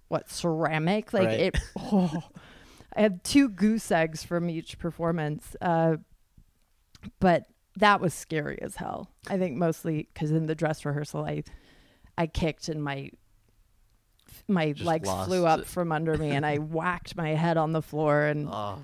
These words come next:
Speaker 2: man.
Speaker 1: there were only about f-, two hundred people maybe in the dress rehearsal, as opposed to three and a half thousand in the actual
Speaker 2: Wow.
Speaker 1: performances, but that's a lot of people.
Speaker 2: That's amazing, though.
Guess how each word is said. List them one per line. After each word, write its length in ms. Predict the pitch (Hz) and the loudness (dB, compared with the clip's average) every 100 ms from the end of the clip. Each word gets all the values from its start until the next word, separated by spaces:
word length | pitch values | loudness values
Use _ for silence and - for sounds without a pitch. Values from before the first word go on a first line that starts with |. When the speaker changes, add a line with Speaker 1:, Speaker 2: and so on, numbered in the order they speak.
| 156 | -14
Speaker 2:
man. 320 | 175 92 101 - _ | -14 -14 -14 -18 _
Speaker 1:
there 120 | 262 | 0
were 60 | 294 | 4
only 180 | 294 277 | 8 10
about 200 | 220 190 | 10 10
f-, 480 | 180 - - - - - - - | 6 -12 -18 -20 -20 -20 -20 -6
two 240 | - 208 | 0 2
hundred 480 | 156 185 190 208 208 | 2 2 4 4 2
people 340 | - 262 262 | -2 -2 0
maybe 240 | 254 247 262 | 0 0 0
in 120 | 254 | 0
the 80 | 254 | 0
dress 240 | 233 233 | -2 -4
rehearsal, 440 | 254 254 254 254 262 | -4 -4 -4 -4 -2
as 140 | 202 | -2
opposed 360 | 180 180 170 - | -2 -2 -2 -4
to 80 | 165 | -10
three 220 | - 165 | -6 -4
and 80 | 156 | -2
a 20 | |
half 180 | 156 151 | -4 -6
thousand 540 | - 160 160 180 190 | -6 -2 -2 0 0
in 120 | 180 | 0
the 80 | 165 | 0
actual 340 | 139 131 98 170 | 0 0 0 -2
Speaker 2:
Wow. 60 | - | -4
Speaker 1:
performances, 600 | 170 - 160 175 202 185 | -8 -6 -6 -6 -6 -8
but 140 | 185 | -2
that's 180 | 220 220 | -2 -2
a 40 | |
lot 240 | 185 165 - | -4 -6 -10
of 80 | - | -14
people. 500 | - - 117 - - | -16 -14 -12 -12 -14
Speaker 2:
That's 300 | 107 107 - | -14 -14 -12
amazing, 520 | - 98 110 110 90 87 | -12 -8 -6 -6 -8 -8
though. 200 | 87 | -10